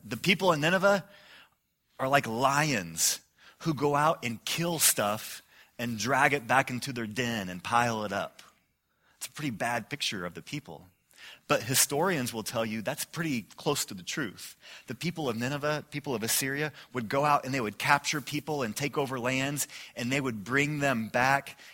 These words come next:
And I read some of the history about what they would do to the people they captured. And because there's a young audience in here,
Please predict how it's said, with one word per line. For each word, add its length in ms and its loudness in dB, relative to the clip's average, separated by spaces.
And 360 2
I 120 2
read 340 4
some 220 4
of 80 -2
the 60 -2
history 460 0
about 300 0
what 240 2
they 100 0
would 240 -4
do 420 -4
to 100 -2
the 80 -6
people 340 -4
they 120 2
captured. 580 0
And 140 -2
because 560 4
there's 180 2
a 60 0
young 240 4
audience 420 2
in 100 -6
here, 300 -2